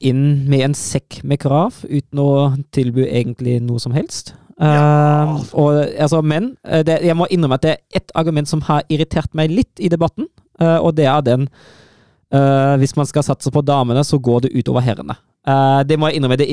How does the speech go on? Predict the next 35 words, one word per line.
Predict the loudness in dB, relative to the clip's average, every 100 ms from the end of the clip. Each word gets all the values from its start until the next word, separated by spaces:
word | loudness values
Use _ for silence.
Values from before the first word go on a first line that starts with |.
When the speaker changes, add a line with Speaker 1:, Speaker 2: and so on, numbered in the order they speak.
| 0
Speaker 1:
det | 2
irriterer | 2 0 0 0
meg | 0
litt, | -2 -6 -2
eh, | 2 2
den | 2 0
tankegangen | 0 0 0 0
der, | 0
for | 2
jeg | 0 0
vil | 0 2 2 0 -6 0
veldig | 0 4 2
gjerne | 2 2 2
ha | 2 2
en, | 0 0 2
eh, | 2 2 0 -4 -20 -20 -20 _ _ -4
en | -2 -2 -10 -16
damesatsing, | -2 0 0 0 -2 -2 -4 -4 _ _ _
eh, | 2 4 4 4 2 0
og | 0 2
gjerne | 2 2 0
en | 0
damesatsing | 0 0 0 0 0
som | 0
har | 2 2
som | 0 2
mål | 2 2
å | 2
komme | -2 0 -2
opp | -2 -4
som | -2
topp, | -4 -4 -4
toppklubb | -4 -2 -2 0
i |
Norge, | 0 0